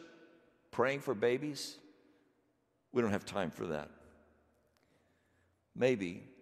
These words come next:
and very likely, we have a context where these twelve disciples are still caught up in their, in themselves, in their own greatness. They're, they're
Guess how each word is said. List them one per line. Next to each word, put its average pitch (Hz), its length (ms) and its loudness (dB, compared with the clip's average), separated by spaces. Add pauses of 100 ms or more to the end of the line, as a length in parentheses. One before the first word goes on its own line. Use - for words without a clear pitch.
(320)
and 110 340 -2 (340)
very 117 320 4
likely, 101 540 -2 (160)
we 104 140 0
have 110 160 2
a 101 80 -2
context 123 840 -4 (440)
where 110 200 2
these 131 480 -2 (120)
twelve 123 400 2
disciples 113 880 -4 (240)
are 104 100 0
still 110 640 0 (400)
caught 135 340 0
up 110 420 -2 (360)
in 113 160 0
their, 117 280 2 (220)
in 139 160 -2
themselves, 135 720 0
in 131 120 2
their 131 200 4
own 135 360 2 (120)
greatness. 120 760 4 (300)
They're, 131 240 8 (100)
they're 135 300 6